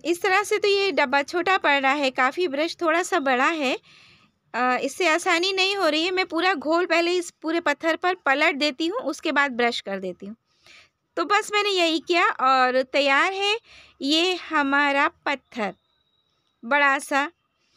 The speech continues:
तो इस पर अब आप रख सकते हैं अपने पॉट।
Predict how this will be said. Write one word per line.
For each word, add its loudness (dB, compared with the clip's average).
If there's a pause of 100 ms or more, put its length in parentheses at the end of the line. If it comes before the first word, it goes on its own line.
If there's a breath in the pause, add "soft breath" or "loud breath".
(440)
तो 0
इस -2
पर 2
अब 2
आप 0
रख -2
सकते -2
हैं -2
अपने -4 (100)
पॉट। 0